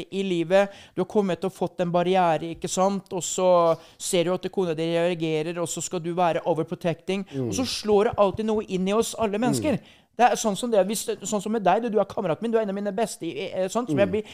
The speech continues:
Speaker 1: jeg blir kjent med deg mer for hver eneste gang vi sitter og podder,
Speaker 2: Ja.
Speaker 1: ikke sant?
Speaker 2: Mm. Men jeg
Speaker 1: Jeg
Speaker 2: vil
Speaker 1: vil
Speaker 2: ikke slappe deg.
Speaker 1: Ja, men jeg
Speaker 2: Jeg
Speaker 1: vil
Speaker 2: vil ikke
Speaker 1: beskytte,
Speaker 2: slappe
Speaker 1: nei, men jeg
Speaker 2: deg.
Speaker 1: ville beskytte deg. Jeg ville beskytte deg. Og jeg tror bare det at der, he overreacted.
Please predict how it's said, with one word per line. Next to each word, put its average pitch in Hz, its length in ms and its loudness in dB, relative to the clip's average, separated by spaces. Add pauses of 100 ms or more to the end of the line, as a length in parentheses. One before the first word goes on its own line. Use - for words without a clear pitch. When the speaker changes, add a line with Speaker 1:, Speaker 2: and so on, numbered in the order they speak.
(140)
Speaker 1:
jeg 202 80 4
blir 226 80 0
kjent 196 280 -2
med 185 80 -2
deg 208 100 4
mer 180 160 2
for 208 100 -2
hver 180 180 4
eneste 190 140 -4
gang 180 100 -4
vi 185 60 -2
sitter 175 240 -2
og 170 80 0
podder, 214 320 4
Speaker 2:
Ja. 208 100 0
Speaker 1:
ikke 180 80 0
sant? 233 200 2
Speaker 2:
Mm. 95 280 -6 (380)
Men 180 100 6
jeg - 60 8
Speaker 1:
Jeg 226 100 6
Speaker 2:
vil 254 80 6
Speaker 1:
vil 247 80 6
Speaker 2:
ikke 226 160 2
slappe 160 420 4
deg. 107 320 -2
Speaker 1:
Ja, 196 80 2
men 262 120 4
jeg 285 60 6
Speaker 2:
Jeg - 0 -
Speaker 1:
vil 220 60 8 (120)
Speaker 2:
vil 277 80 6
ikke - 100 4
Speaker 1:
beskytte, 233 160 6
Speaker 2:
slappe 208 140 6
Speaker 1:
nei, 269 60 4
men 311 100 4
jeg 294 100 6
Speaker 2:
deg. 285 80 2
Speaker 1:
ville 294 60 8 (100)
beskytte - 380 2
deg. 381 120 -2 (1000)
Jeg 226 100 8
ville 269 100 2
beskytte 277 340 0
deg. 254 180 6 (200)
Og 214 60 2
jeg 285 160 8
tror 240 260 2
bare 233 220 8
det 220 100 4
at 175 120 2
der, 226 120 4 (960)
he - 140 -6
overreacted. 240 720 0